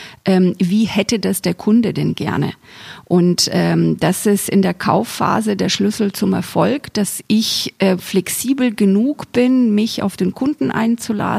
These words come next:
mich in den Kunden reinzuversetzen. Und da muss ich sagen, sind ganz oft meiner Erfahrung nach mittelständischen Unternehmen oder haben mittelständische Unternehmen ganz oft einen entscheidenden Wettbewerbsvorteil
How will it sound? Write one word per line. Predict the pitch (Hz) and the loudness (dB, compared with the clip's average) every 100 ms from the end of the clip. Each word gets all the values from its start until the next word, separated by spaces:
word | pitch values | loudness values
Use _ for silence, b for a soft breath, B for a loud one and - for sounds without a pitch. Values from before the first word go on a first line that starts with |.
| - | -2
mich | 208 208 - | -2 -2 -4
in | 196 | -4
den | 196 | -4
Kunden | - 226 233 214 190 | -2 -2 0 0 0
reinzuversetzen. | - - 285 - 269 254 233 220 - 233 226 B B B B B | -2 -4 -4 -6 -8 -6 -4 -6 -4 -4 -4 B B B B B
Und | 202 | -2
da | - | 0
muss | 220 247 | -2 -2
ich | 240 | -4
sagen, | 220 226 233 | -4 0 0
sind | 208 208 - - - | 0 -2 -2 -8 -4
ganz | 156 269 - - | -2 -2 -4 -4
oft | 240 - - | -4 -4 -8
meiner | - 233 | -4 -4
Erfahrung | - 226 226 226 226 220 | -4 -6 -4 -2 0 -2
nach | 196 208 | -2 -4
mittelständischen | 214 196 269 - 214 208 202 - 208 | -2 -2 -2 -4 0 0 0 -2 -2
Unternehmen | 202 202 190 196 | -2 0 0 0
oder | 180 170 | 0 0
haben | 185 240 | 0 0
mittelständische | 233 226 214 208 208 196 196 | 0 -2 -2 0 0 0 -2
Unternehmen | 196 196 196 196 196 196 | -2 0 0 2 0 -2
ganz | 190 247 - | -2 -4 -4
oft | 208 208 - | -4 -6 -6
einen | 190 190 180 | -2 0 0
entscheidenden | - - 220 262 226 | -2 -2 -2 0 -2
Wettbewerbsvorteil | 233 254 254 240 - 240 240 247 127 | -4 -4 -4 -4 -2 -2 0 -2 -2